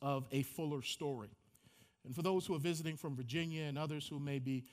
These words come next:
watching by live stream, just to make it quick, um, we felt called by God to have a place of noble or equal nobility represented in our downtown square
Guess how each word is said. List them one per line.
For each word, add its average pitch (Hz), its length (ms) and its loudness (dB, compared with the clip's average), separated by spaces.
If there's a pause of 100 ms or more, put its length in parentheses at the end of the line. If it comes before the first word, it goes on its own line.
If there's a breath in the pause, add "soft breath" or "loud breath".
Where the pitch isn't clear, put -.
(280 loud breath)
watching 147 460 4
by 127 140 4
live 131 300 6
stream, 147 440 -2
just 143 200 -4
to 151 60 -4
make 139 240 -2
it 120 160 -6
quick, 151 440 -2 (420 soft breath)
um, 110 380 -4 (200)
we 156 200 0
felt 147 380 2 (180)
called 196 320 4
by 127 160 2
God 131 400 2 (580 soft breath)
to 147 380 -2 (260)
have 170 460 4 (480 soft breath)
a 143 60 -2
place 208 420 4
of 156 120 2
noble 240 840 0 (300 soft breath)
or 165 200 0
equal 220 360 4
nobility 170 720 8 (360 soft breath)
represented 190 640 4
in 165 80 -2
our 147 140 2
downtown 185 640 2
square 156 500 2